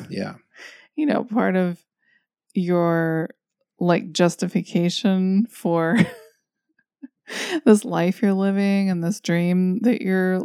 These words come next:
Speaker 2: like, trying to achieve and this, like, status or whatever. It, it is, like,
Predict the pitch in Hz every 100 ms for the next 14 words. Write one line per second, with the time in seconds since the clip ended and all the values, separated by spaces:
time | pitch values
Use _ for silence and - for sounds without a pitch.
0 | - - 185 185 180 - 202 185 180 180
1 | - 190 185 180 180 214 180 175 - 180
2 | - - 180 170 165 - _ _ - 214
3 | - 170 156 170 190 240 - - - -
4 | 190 190 196 196 202 214 214 _ _ _
5 | _ _ _ 208 - 226 254 311 359 -
6 | 330 269 170 - _